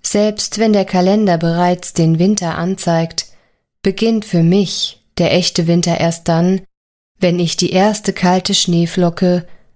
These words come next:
auf meinen warmroten Wangen schmelzen spüre. Schneeflocken kommen immer anders daher.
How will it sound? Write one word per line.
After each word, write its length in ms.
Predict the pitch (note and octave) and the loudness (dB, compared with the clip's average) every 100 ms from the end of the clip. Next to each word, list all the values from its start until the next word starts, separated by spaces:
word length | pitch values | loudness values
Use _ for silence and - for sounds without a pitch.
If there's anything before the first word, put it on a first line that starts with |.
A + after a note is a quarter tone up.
| - | -4
auf 200 | F3+ G3 | -2 2
meinen 360 | F3 F3 E3+ | 2 2 2
warmroten 760 | E3+ F#3 G3 F#3 F3+ F3+ G3 F3+ | 2 2 0 0 -2 0 0 0
Wangen 340 | D#3+ D#3 D#3+ | 0 2 2
schmelzen 560 | F3 - E3+ D3+ - D3+ | 0 0 0 0 -2 -4
spüre. 520 | - - D3+ D3+ D#3 - - - _ _ _ _ _ _ _ _ _ _ _ _ _ _ | -4 -4 -4 -2 -6 -8 -18 -20 _ _ _ _ _ _ _ _ _ _ _ _ _ _
Schneeflocken 800 | - - G3 A3 F#3+ F3+ - F3+ | -4 0 0 0 0 -2 0 -4
kommen 340 | F3 F#3+ F#3+ F3+ | 0 0 0 -2
immer 380 | - G3+ G#3+ F#3+ | 0 2 2 0
anders 500 | E3+ G3+ F3 C#3+ - | 0 2 2 0 -2
daher. 560 | D#3+ D3+ D#3 D#3 D3+ | -2 0 2 0 0